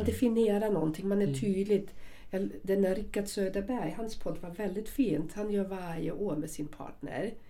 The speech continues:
Speaker 2: en, ehm, relationsstatus, liksom, sådär, och ett avtal.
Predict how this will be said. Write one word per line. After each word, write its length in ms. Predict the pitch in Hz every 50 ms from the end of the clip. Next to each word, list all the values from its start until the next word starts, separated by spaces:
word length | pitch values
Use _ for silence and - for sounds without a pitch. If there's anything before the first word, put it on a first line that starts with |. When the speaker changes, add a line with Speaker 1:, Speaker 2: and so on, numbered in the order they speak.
| - - - - - - - - - - -
Speaker 2:
en, 340 | 190 170 160 160 160 156
ehm, 400 | 160 156 151 143 143 156 151 - - -
relationsstatus, 1300 | 170 175 180 180 175 175 - 202 185 170 160 175 - - 185 180 160 165 - - 226 180 - - -
liksom, 360 | 143 127 - - - - -
sådär, 380 | - - 147 - - - - 156
och 140 | 156 -
ett 100 | 180 165
avtal. 720 | - - 170 156 156 156 - - - - - - - - 165